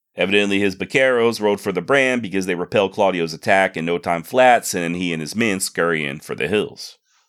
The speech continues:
By the way, Californio is a term you'll hear me use a few more times on this episode. Uh, they were descendants of the original Spanish colonists there in California. They had that old money, many of them wielded profound influence, and they owned a lot of land.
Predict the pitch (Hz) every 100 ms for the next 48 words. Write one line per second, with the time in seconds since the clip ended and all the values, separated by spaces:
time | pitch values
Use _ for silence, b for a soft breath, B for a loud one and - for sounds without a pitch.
0 | _ _ _ _ _ _ 95 117 120 101
1 | 98 147 139 - 120 127 139 139 139 143
2 | - 90 92 90 - 113 113 110 101 90
3 | 98 98 87 92 95 80 - 95 95 101
4 | 98 101 98 92 82 95 82 - 107 104
5 | 101 _ _ _ - 92 107 139 131 120
6 | - 143 143 143 117 104 98 107 104 101
7 | 95 - 98 98 95 - 104 101 98 98
8 | 95 - 85 82 76 76 65 - 60 -
9 | - _ _ _ _ _ _ - 90 95
10 | 90 98 104 104 104 104 110 117 _ _
11 | 87 104 101 98 98 104 107 104 101 87
12 | - 107 104 101 123 120 117 117 120 117
13 | 90 87 95 101 101 - 82 87 82 80
14 | - - 78 82 95 67 -